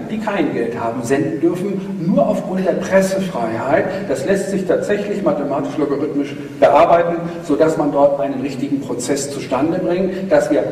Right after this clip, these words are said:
freie Presse haben und wir dann tatsächlich auch mehrere Ansichten genießen dürfen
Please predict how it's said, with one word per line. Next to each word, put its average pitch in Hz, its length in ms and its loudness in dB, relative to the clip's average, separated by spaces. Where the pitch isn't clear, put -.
freie 185 440 4
Presse 170 460 0
haben 160 340 2
und 147 180 -4
wir 143 100 2
dann 135 140 0
tatsächlich 160 440 -2
auch - 180 -4
mehrere 208 600 2
Ansichten 160 720 2
genießen 185 460 -2
dürfen 196 480 0